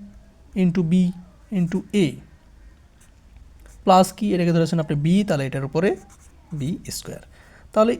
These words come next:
এটি যদি আপনি একটু সাজিয়ে লেখেন, তাহলে এখানে এ স্কয়ার, এখানে টু এ বি লিখবেন আপনি, টু এ বি। এটা আপনার বোঝানোর ক্ষেত্রে, আপনি এ গুণের সময় আপনি বি দেন বা এ দেন,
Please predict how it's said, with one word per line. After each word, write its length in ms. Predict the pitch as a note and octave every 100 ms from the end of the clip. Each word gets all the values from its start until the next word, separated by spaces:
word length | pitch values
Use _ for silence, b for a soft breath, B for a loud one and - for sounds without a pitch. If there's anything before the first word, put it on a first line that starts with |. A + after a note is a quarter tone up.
| -
এটি 240 | F#3+ G#3+
যদি 180 | G#3 G3+
আপনি 260 | G3 A3 G#3+
একটু 280 | G#3 G#3 A3+
সাজিয়ে 360 | - D3+ D3+
লেখেন, 320 | B2+ B2+ C#3
তাহলে 360 | D#3 D3 C#3+ D3+
এখানে 300 | D3+ D#3 D#3 -
এ 220 | F3+ E3+
স্কয়ার, 360 | E3+ D#3+ E3
এখানে 540 | C#4 - - D3+ D3 C#3 - -
টু 300 | G#3 G3+ A3
এ 180 | - E3+
বি 220 | D#3 B2
লিখবেন 400 | C#3 C3 B2 C3
আপনি, 300 | B2 - F#3+ A#3+
টু 300 | - C3 D3 - -
এ 180 | D3+ C3
বি। 220 | C3 F3+ - B B B B B B B - _ -
এটা 160 | E3 F3
আপনার 240 | F3 F#3
বোঝানোর 520 | E3+ F#3 F#3 G3 G3
ক্ষেত্রে, 500 | F#3 D3+ - - - - - - - b b b b b - - - - - - - A#3+
আপনি 500 | D#3 - E3 E3 D#3+ - - - - - -
এ 360 | F3 E3+ F3+ F3 - - - -
গুণের 320 | D3+ E3+ E3+
সময় 280 | F#3 - F3+
আপনি 200 | F3 F3
বি 260 | D#3+ D#3+ E3
দেন 320 | F3 G3 D#3
বা 160 | C#3 C#3+
এ 180 | C#3+
দেন, 280 | D3 E3 C#3